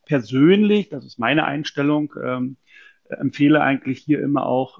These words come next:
dass man, ähm, das Grundstück erstmal kom-, komplett aus Eigenmitteln und Eigenkapital bezahlen sollte und alles, was man dann da drauf sat-, sattelt und draufbaut, das kann man sich von der Bank holen.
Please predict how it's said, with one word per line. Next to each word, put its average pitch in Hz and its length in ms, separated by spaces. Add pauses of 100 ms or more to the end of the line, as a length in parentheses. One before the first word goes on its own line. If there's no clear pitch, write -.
(160)
dass 123 180
man, 123 400
ähm, 117 540 (100)
das - 200
Grundstück 196 440
erstmal 139 540 (160)
kom-, 151 300
komplett 160 400
aus 143 180
Eigenmitteln 151 880
und 131 100
Eigenkapital 139 600
bezahlen 131 480
sollte 151 500 (300)
und - 140
alles, 139 240
was 147 160
man 139 100
dann 131 140
da 131 80
drauf 123 360
sat-, 147 300
sattelt 143 500
und 131 160
draufbaut, 131 540
das 123 140
kann 131 120
man 127 140
sich 127 160
von 123 120
der 113 80
Bank 131 280
holen. 143 260